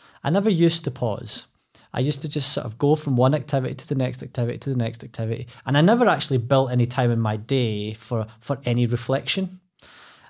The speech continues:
And I think now what I'm doing is I'm very consciously aware that, you know, every, every three hours or so, I wanna just stop. And I wanna just go, Hold on a minute, is this the best use of my time? Is this, what I'm doing today, does this align with who I am?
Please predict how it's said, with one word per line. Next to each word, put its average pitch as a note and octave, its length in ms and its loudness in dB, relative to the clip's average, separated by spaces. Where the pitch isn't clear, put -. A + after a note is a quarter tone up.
And C3+ 120 4
I C#3+ 60 4
think F3 420 0
now F3 200 8
what D#3 140 6
I'm A#2 140 2
doing A#2 300 4
is A#2 100 -2
I'm B2 120 2
very C#3+ 180 4
consciously C3+ 640 0
aware A2+ 600 0
that, A#2+ 260 -2
you F#3 100 -4
know, C3+ 200 0
every, D#3+ 400 2
every D3 180 0
three D3 320 0
hours C3 260 4
or A#2+ 80 -2
so, A2 280 -2
I A#2 100 -2
wanna A#2 220 2
just - 240 -4
stop. - 420 -6
And A#2 80 -4
I A#2 40 0
wanna A#2+ 160 4
just A#2+ 160 0
go, A#2 160 0
Hold F#3+ 200 0
on A#2+ 80 2
a G#2+ 60 0
minute, G#2 320 -4
is C3 160 -2
this B2+ 180 -2
the A#2 80 -8
best A2 240 -4
use A2 200 -6
of A2+ 100 -12
my G#2+ 160 -6
time? G#2+ 400 -6
Is F3+ 180 4
this, F#3 320 4
what D#3+ 200 2
I'm D#3 120 4
doing B2 600 2
today, A2+ 440 -2
does A#2+ 180 -2
this C#3 160 0
align C3 400 2
with B2 180 2
who B2+ 140 0
I A2 120 2
am? G2+ 420 -4